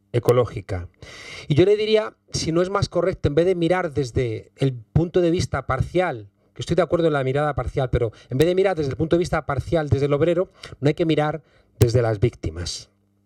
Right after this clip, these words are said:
Lo segundo que usted plantea es que hay que construir un nexo entre la teoría y la práctica, porque la práctica obrera recupera el, el conflicto. Y tengo la sensación de que esa lógica nos lleva a cometer profundos errores.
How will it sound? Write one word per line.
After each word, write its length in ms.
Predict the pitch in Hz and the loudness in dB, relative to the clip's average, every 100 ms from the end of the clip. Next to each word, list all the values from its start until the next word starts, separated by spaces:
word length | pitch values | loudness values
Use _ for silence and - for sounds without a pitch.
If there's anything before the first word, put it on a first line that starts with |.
| _ _ _ _ _ - - | _ _ _ _ _ -16 -2
Lo 60 | - | 0
segundo 280 | 170 185 202 | 2 4 4
que 80 | 190 | 4
usted 140 | 190 | 0
plantea 380 | 180 180 190 196 | 0 0 2 0
es 120 | - | 0
que 320 | - 180 190 | 0 2 4
hay 80 | 170 | 2
que 160 | 185 170 | 0 0
construir 440 | 165 - 165 175 | 0 2 2 4
un 140 | 170 | 2
nexo 340 | 165 180 - 185 | 2 0 0 0
entre 180 | 170 147 | 0 0
la 120 | 139 | 0
teoría 680 | 143 135 151 160 151 131 - _ _ _ _ _ _ - | 2 2 4 2 0 -6 -14 _ _ _ _ _ _ 0
y 100 | 135 | 2
la 160 | 123 | 4
práctica, 720 | 143 135 - - - 90 98 - _ - - - | 2 -2 -4 -14 -12 -14 -14 -20 _ -20 -12 -2
porque 200 | 117 131 | 2 2
la 140 | 127 | 2
práctica 380 | 160 151 165 160 | 0 0 0 2
obrera 280 | 147 165 160 | 4 2 2
recupera 580 | 147 131 156 151 139 123 | 0 2 2 2 2 0
el, 200 | 113 110 | -4 -4
el 200 | 120 120 | -4 0
conflicto. 600 | 110 117 123 - 98 98 - - - | 0 0 -2 -2 -10 -10 -16 -20 -10
Y 60 | 131 | 2
tengo 240 | 185 202 | 2 4
la 160 | 214 180 | 2 0
sensación 800 | - 175 - 156 202 196 180 185 _ _ _ - - | -4 -4 -4 -4 0 0 -2 -12 _ _ _ -20 -4
de 160 | 135 | -2
que 80 | 135 | 0
esa 180 | 180 185 | 0 2
lógica 420 | 196 185 202 196 | 0 -2 -2 0
nos 180 | 180 147 | 0 0
lleva 160 | 175 185 | 0 2
a 40 | |
cometer 440 | 170 156 143 175 | 0 0 2 0
profundos 500 | - 147 151 175 151 | 2 -2 0 0 0
errores. 560 | 120 104 98 95 - - | 0 -4 -6 -8 -12 -16